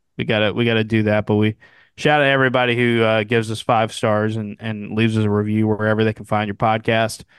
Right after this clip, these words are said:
Helps us out a ton. Like Painter said. Also, folks, homefieldapparel dot com, the number one place to buy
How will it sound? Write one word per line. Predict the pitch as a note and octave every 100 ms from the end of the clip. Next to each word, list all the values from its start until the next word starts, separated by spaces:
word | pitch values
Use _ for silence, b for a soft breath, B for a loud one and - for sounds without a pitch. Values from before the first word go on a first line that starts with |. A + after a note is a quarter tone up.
| b b
Helps | D3 D#3
us | D3+ D3
out | C3
a |
ton. | A#2 - D3 F#3+ G3+ _ _ _ _ _ _ _ _ _ _ _ -
Like | A2 -
Painter | A2+ G#2
said. | - A#2 G2 -
Also, | B3+ - E3+ G2 - _ _ _ _ _ _ _ -
folks, | D#3+ F2+ - - - _ _ _ _ _ _ _ _ _ _ _ _ _ C3+
homefieldapparel | B2+ A#2+ A2+ A2+
dot | G#2 G2
com, | A2 F#2+
the | G2 D3+
number | C3 B2+
one | A2+ G#2+
place | G#2 G#2+
to | - A2
buy | A2+ A#2 A#2+ A#2+